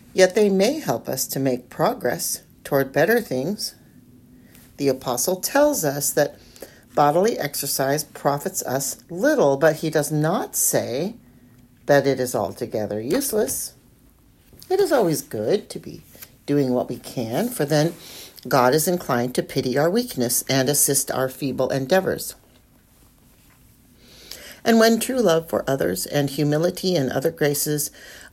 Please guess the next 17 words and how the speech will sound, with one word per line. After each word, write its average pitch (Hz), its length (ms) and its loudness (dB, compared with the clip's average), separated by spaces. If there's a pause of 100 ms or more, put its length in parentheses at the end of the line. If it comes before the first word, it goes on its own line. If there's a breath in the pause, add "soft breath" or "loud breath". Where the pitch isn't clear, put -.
of 147 140 4
the 156 60 4
divine 139 480 2
spirit 139 540 2
come 147 300 2
to 156 120 -6
take 135 300 0
root 165 240 2
in 139 140 -2
our 120 140 -4
hearts, - 500 -4 (840 loud breath)
they 175 120 8
will 190 180 6
exert 185 380 2
themselves 151 500 0
more 139 160 0
freely 196 580 0